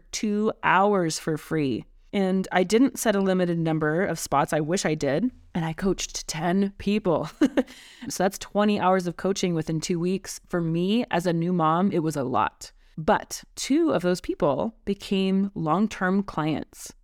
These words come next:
They worked with me for six months. Then they joined different programs of mine, and we still have relationships to this day. In fact, I just got a text from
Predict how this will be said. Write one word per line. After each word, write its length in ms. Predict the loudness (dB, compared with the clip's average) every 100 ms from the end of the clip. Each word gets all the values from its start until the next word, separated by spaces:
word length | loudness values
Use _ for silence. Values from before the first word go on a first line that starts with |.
| -4
They 100 | 0
worked 180 | 0 0
with 140 | 0
me 80 | 0
for 120 | -2
six 300 | -2 -2 -2
months. 520 | -2 -2 -4 -10 -18 -4
Then 120 | -2
they 100 | 0
joined 320 | 0 -2 -2
different 260 | -2 -4 -4
programs 400 | -4 -2 -2 -2
of 80 | -2
mine, 400 | -2 0 0 0
and 100 | -2
we 80 |
still 200 | -2 -2
have 160 | -2 -2
relationships 560 | -2 -2 -2 -4 -6 -8
to 80 |
this 180 | -8 -4
day. 240 | 0 2 2
In 80 |
fact, 220 | 0 -2 -2
I 40 |
just 200 | -4 -4
got 100 | -4
a 60 | -4
text 260 | -6 -6
from 140 | -6